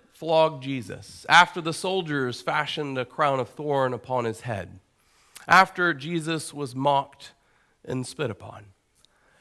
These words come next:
after he was brought out to the pavement seat and judged with false witnesses,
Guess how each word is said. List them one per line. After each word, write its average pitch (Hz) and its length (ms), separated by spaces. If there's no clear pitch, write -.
after 175 440
he 165 100
was 156 160
brought 156 380
out 151 720
to 147 140
the 131 100
pavement 120 560
seat 107 380
and 120 220
judged 117 480
with 120 320
false 127 520
witnesses, 107 880